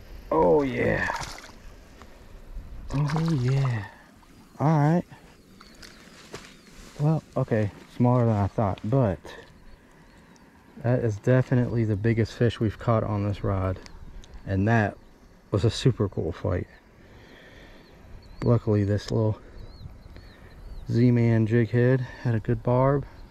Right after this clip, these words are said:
We got a good hook set. Didn't come off. He was jumping all out, buddy. Nice. First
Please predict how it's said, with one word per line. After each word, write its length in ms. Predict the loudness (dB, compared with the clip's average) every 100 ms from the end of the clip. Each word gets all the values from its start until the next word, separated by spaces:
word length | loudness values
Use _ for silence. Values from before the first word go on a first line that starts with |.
| -14 -8
We 100 | -4
got 140 | -2
a 40 |
good 140 | 0 0
hook 220 | 0 0
set. 320 | 0 2 0 -4 -20 -20 -20 -20 -20 -20 -20 -18 -18 -18 -12 -2
Didn't 220 | 0 0
come 200 | 0 2
off. 220 | 2 0
He 100 | 0
was 120 | 0
jumping 320 | 0 0 0
all 120 | 2 2
out, 160 | 2
buddy. 280 | 2 2 0 -6 -20 -20 -20 -20 -20 -20 -20 -20 -20 -14 -2
Nice. 480 | 2 4 2 -4 -16 -18 -20 -20 -20 -20 -16 -16 -16 -20 -20 -20 -20 -20 -18 -2
First 480 | 2 2 0 -12